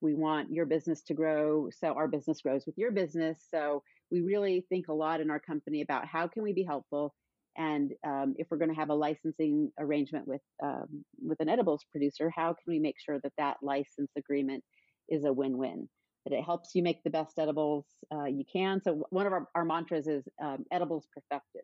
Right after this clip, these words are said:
right? How can we help you make the perfect edibles for your brand, for your consumers? Um, and can we do that? How do we do that in a very cost-effective way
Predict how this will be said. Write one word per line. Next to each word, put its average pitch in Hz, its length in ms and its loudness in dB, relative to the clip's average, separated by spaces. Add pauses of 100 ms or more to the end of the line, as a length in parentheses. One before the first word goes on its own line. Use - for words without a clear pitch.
(140)
right? 139 180 -6 (140)
How 175 160 -2
can 160 240 -6
we 151 260 0
help 170 220 0
you 139 220 0
make 139 200 0 (920)
the 170 140 2
perfect 170 380 0
edibles 131 520 0
for 165 100 4
your 156 180 4
brand, 131 440 0
for 147 80 2
your 139 160 2
consumers? 131 640 -2 (560)
Um, 147 280 2
and 143 140 2
can 151 200 -2
we 143 100 2
do 147 160 2
that? 135 260 -2
How - 120 -2
do 160 80 2
we 151 100 4
do 151 120 0
that 131 120 2
in 135 60 2
a 123 60 -2
very 131 180 2
cost-effective 135 640 -4
way 127 240 0